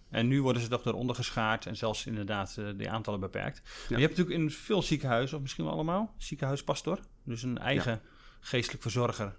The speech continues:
Speaker 1: die bij een, aan een ziekenhuis verbonden is.
Speaker 2: Ja, in alle ziekenhuizen is daar een groep, eh, een groep
Speaker 1: die
Speaker 2: geestelijk verzorgers.
Speaker 1: En die kan dat niet oplossen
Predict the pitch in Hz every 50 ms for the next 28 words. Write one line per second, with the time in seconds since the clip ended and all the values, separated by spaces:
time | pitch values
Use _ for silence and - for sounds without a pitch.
0 | - - - - - - - - - 101 104 107 104 104 107 95 104 101 101 98
1 | - 135 - 139 139 135 - - 123 123 123 127 135 151 175 117 110 98 - 117
2 | 113 131 123 117 101 104 98 - 95 92 92 92 - 101 98 - - - - -
3 | - - - - - - - - - - - - - - 107 104 - - - 110
4 | - - 107 104 98 98 101 - - - - - - - 107 - 123 123 120 107
5 | 95 - 104 95 92 87 85 82 78 - 90 - - - _ - - - - -
6 | - - 113 107 127 127 - 131 127 123 107 127 120 - 117 117 120 110 101 -
7 | 104 92